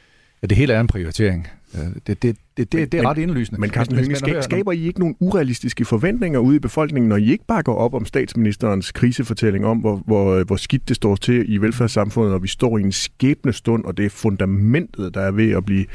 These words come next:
Speaker 2: rokket ved nu?
Speaker 1: Ja, der er det, at jeg synes, at statsministeren jo, og også andre i regeringen, bruger enhver lejlighed til at kun at tale om de her kriser, og jeg synes jo,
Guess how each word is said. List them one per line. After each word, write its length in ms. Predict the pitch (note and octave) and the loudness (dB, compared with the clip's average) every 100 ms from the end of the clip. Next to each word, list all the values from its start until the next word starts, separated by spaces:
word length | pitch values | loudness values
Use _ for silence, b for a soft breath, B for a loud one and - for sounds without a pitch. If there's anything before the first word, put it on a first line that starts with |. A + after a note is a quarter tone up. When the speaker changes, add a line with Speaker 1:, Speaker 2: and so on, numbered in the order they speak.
| B B - | B B -4
Speaker 2:
rokket 400 | - B2 C3 G2+ | 0 2 2 0
ved 100 | G2+ | 0
nu? 160 | G#2+ - - - | 0 -4 -10 -4
Speaker 1:
Ja, 60 | - - - - _ | -4 -4 -10 -16 _
der 80 | A#2 | 0
er 60 | A#2+ | 2
det, 160 | G#2 E2 B B B B B | 0 -2 B B B B B
at 160 | - D#2+ | -6 0
jeg 100 | E2 | 2
synes, 260 | - G#2+ D2+ | 4 2 0
at 100 | - | -4
statsministeren 680 | - F#2+ F#2 F2 - E2+ D2 | -2 0 0 0 -2 0 0
jo, 200 | D2+ C2+ - A#1 | 0 -2 -8 -10
og 280 | - C2 - | -6 -6 -6
også 180 | - - | -10 -6
andre 280 | - A#2+ A2+ | 0 2 2
i 40 | |
regeringen, 540 | D2+ E2 G2+ E2 E2 F#2+ G2 | -2 -2 -2 -2 -4 -8 -4
bruger 220 | F2+ E2+ | 0 0
enhver 320 | D2+ C#2 E3+ | 2 2 2
lejlighed 360 | E2+ E2 D2+ D2 | 0 -4 -4 -6
til 260 | D#2+ D#2 - - | -6 -6 -8 -12
at 80 | - | -2
kun 220 | B2+ C#3 | 0 0
at 80 | D2+ | 0
tale 280 | G#2 A2 G#2 | 2 2 2
om 180 | D#2+ D#2 | -2 -2
de 160 | G2+ | 0
her 160 | F#2 D#2 | 0 0
kriser, 380 | - A2 C3 A2 | 0 0 2 0
og 260 | F2 - | -2 -2
jeg 100 | E2 | -2
synes 400 | - A2+ A#2+ - | 2 2 0 -2
jo, 220 | D#2 D2+ | -4 -4